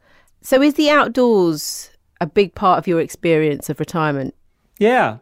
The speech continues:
Speaker 2: we have phenomenal views of the sea from this house. You know,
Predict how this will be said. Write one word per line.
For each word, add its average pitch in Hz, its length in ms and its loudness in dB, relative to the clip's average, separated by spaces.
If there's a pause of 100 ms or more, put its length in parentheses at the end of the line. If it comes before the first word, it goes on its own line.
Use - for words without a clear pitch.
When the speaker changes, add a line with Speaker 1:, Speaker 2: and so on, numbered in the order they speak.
Speaker 2:
we 170 120 2
have 160 200 -2
phenomenal 165 1160 -2
views 151 420 0
of 120 140 -4
the 135 100 -4
sea 123 400 -4
from 123 220 -6
this 120 180 -4
house. 104 420 -4
You 135 60 -2
know, 101 220 -2